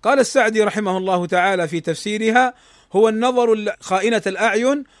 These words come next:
هو النظر الذي يخفيه العبد من جليسه ومقارنه، وهو نظر المسارقة، وما تخفي الصدور مما لم يبينه العبد لغيره،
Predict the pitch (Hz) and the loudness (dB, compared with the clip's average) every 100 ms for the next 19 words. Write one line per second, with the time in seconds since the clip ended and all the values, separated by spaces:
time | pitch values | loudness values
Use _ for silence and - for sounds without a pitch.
0 | _ - 196 202 202 240 220 208 202 208 | _ -2 0 0 -2 -2 0 0 0 -4
1 | 202 196 196 - 240 220 214 180 240 208 | -4 -4 -4 -4 -2 0 0 0 -2 -4
2 | 185 196 175 190 214 190 175 156 135 - | -6 -6 -2 -2 -2 -4 -4 -6 -6 -6
3 | 160 185 185 185 180 202 190 156 135 110 | -6 -6 -6 -4 0 0 -2 -4 -6 -10
4 | _ _ _ _ _ _ _ - 175 196 | _ _ _ _ _ _ _ -4 0 0
5 | 208 247 247 240 233 190 190 - 185 208 | 0 2 4 2 0 -4 -6 2 4 4
6 | 202 156 107 _ _ _ _ _ _ _ | 0 -4 -6 _ _ _ _ _ _ _
7 | - 143 208 233 233 - 240 233 214 226 | -10 -4 0 0 0 -2 -4 0 -2 2
8 | 262 262 - 175 220 220 208 240 240 233 | 2 2 0 -4 -2 0 0 0 0 0
9 | 220 220 233 226 220 180 247 202 202 196 | 2 2 0 0 0 0 -2 0 0 2
10 | 208 180 147 | 2 2 0